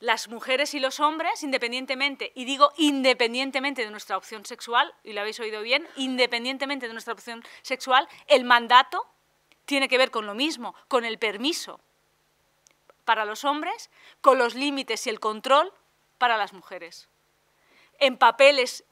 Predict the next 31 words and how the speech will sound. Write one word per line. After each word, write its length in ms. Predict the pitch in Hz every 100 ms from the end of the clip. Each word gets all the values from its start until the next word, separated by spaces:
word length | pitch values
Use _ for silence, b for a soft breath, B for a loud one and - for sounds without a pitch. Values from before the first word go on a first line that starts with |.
| _ _ _
que 160 | 262
se 160 | 247 254
escenifican 800 | 233 269 240 233 294 294 320 370 440
en 120 | 247 254
la 100 | -
sumisión 760 | 262 233 220 - 262 226 302 - _ _ _ _ _ _ _ _ _ _ _ _ _ _ _ _ _ _ _ _
y 140 | 277 277
en 80 |
la 100 | 254
dominación. 640 | 226 214 196 185 - 175 160 _ _ _ b b b
Con 140 | - 269
lo 80 |
cual 180 | 269 302
yo 80 | 294
creo 160 | 294 302
que 60 |
es 80 | 302
interesante, 540 | 285 285 269 285 302
y 60 | 233
aquí 240 | 220 262
tiene 240 | 269 269 277
que 140 | 254
ver 240 | 262 277 370 B -
con 180 | 285
todo 160 | 240 254
el 100 | 277
trabajo 720 | 262 233 226 302 - 247 - b b b b b _ _ _ _ _ _
que 100 | - 262
el 60 |
sistema 360 | 247 233 262 269
patriarcal 640 | 277 262 233 262 285 339